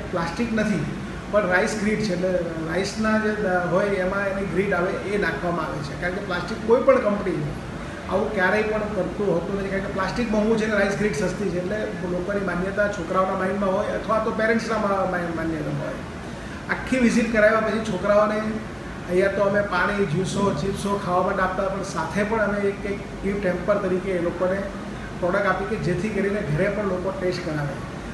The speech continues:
કેટલી ફેક્ટરી હાઇજેન છે, કઈ રીતે એના પેરામીટ-, પેરામીટર એના મેન્ટેન કરવામાં આવે છે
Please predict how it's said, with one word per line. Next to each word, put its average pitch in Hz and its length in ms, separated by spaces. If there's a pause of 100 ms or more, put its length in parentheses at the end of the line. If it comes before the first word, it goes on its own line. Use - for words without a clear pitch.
(200)
કેટલી 208 320
ફેક્ટરી 190 380
હાઇજેન 185 400
છે, 202 240 (440)
કઈ 208 160
રીતે 208 200
એના 196 220
પેરામીટ-, 190 640 (240)
પેરામીટર 190 400
એના 190 460
મેન્ટેન 180 360
કરવામાં 190 400
આવે 185 160
છે 190 220